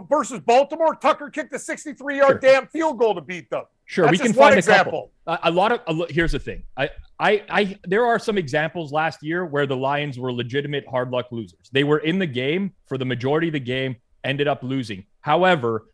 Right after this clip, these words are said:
Speaker 2: a lot of people will point to their record in close games last year. They'll be like, "Oh, the Lions' record in close games last year was terrible. They're gonna, if the, even they were average, they would have been a five hundred team."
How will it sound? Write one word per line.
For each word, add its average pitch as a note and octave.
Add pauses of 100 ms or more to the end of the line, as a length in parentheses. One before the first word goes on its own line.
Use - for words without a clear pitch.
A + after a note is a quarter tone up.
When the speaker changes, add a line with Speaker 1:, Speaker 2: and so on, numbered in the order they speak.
(120)
Speaker 2:
a B2+
lot D#3
of G3
people G3
will D3
point D#3
to D3
their C#3
record F3
in D#3+
close D3+
games B2
last G#2
year. - (240)
They'll B2+
be D3
like, C3+
"Oh, F3+
the C#3+
Lions' E3
record D#3+
in D3
close D#3
games D#3
last D3+
year D3+
was A#2
terrible. F3 (160)
They're C3+
gonna, D#3
if D#3
the, E3+ (100)
even F#3+
they E3
were C#3+
average, F#3+
they E3+
would D#3+
have D3
been D3+
a C#3+
five E3
hundred D#3
team." F#3+